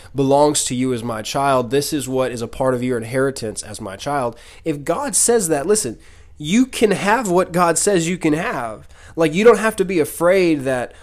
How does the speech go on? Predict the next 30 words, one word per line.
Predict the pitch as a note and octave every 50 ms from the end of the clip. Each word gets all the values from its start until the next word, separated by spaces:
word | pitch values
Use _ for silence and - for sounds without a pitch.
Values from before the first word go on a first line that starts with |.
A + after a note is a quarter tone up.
| - -
"Oh, | C3+ C#3
I | C#3+ C#3+ C#3
think | - E3 D3+ C#3+
I'm | F#3 C#3
being | C#3+ C3+ C3 C3
greedy | A#2 A2 B2 C3+ C#3 C#3+ C3+ C3 B2 A#2+
or | A#2+
I'm | A#2+ A#2+
being | C3 B2 B2
selfish | - - C#3+ C#3 C#3+ - - B2+ A#2+ A#2 - -
or | B2 B2
I'm | B2+ B2+
being," | C#3 C3+ B2+ C#3+ D#3
no, | G3 A3+ G#3+ E3 - - - - - - -
like, | - E3 E3 D3 C3+ C#3
that's | D3 E3 G3 G#3 - -
not | A3+ G#3+ F#3+ - -
humility | - F3 D#3 C#3+ D3 D#3+ F#3 F#3 F3 D3+ C#3 C3+ C3+
to, | - - - D3 C#3+ C#3 C#3
like, | C#3 C#3 C3+ B2+ A#2+ - - - - - - - - - - - - -
to | - D#3 D3
deny | C3 A#2+ C#3 C3 C3 C3 C3+ C#3 D#3 D#3 D3+ C#3 C3 B2+ B2 A#2+
what | A2+ B2 B2+ B2+ A#2 -
God | C3+ B2+ C3 C#3 C3+ A#2+
said | - - C3 A#2+ A#2
you | A#2+ A2+
could | - A2+ G#2
have. | G2+ A#2+ C#3+ C3+ F#2+ C#2+ A1 - A#2+ - - - - - - - -
Like, | - C#3 C#3+ C3 B2
that's | D#3 D3+ C#3+ -